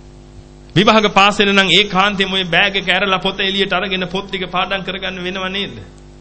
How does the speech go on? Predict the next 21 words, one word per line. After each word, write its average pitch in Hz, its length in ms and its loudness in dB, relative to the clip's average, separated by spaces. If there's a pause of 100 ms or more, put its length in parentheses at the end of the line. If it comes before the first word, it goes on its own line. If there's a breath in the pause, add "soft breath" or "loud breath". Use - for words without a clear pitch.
(460)
ඒ 202 160 4
පොතේ 220 360 4
කියන 208 320 4
දේවල් 202 360 4
අවබෝධ 202 400 4
කරගන්න 196 420 2
වෙනව 196 260 2
නේද? 190 300 0 (140)
එහෙනම් 196 340 2
පින්වතුනි, 196 420 2
ඔබ 196 220 2
ඔය 208 240 4
දහම 202 320 4
අවබෝධ 196 400 2
කරනවා 190 380 2
නම් 190 140 0
ඔබට 185 220 0
ඒකාන්තයෙන්ම 196 680 2
මාර්ගඵල 190 500 2
ලබන්න 185 360 0
පුළුවන්. 156 360 0